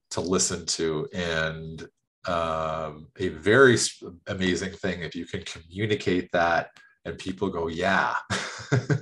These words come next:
because it's easy for, like, logical things. But if there, you can communicate something that's, like,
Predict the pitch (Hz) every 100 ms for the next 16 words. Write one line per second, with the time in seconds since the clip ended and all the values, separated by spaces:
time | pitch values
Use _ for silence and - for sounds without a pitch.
0 | - - - - 107 - - 101 104 98
1 | 107 107 113 107 110 85 90 92 92 95
2 | 87 - - - - 98 90 - - 92
3 | 92 95 95 95 - 113 131 175 185 127
4 | 107 110 98 98 92 82 90 85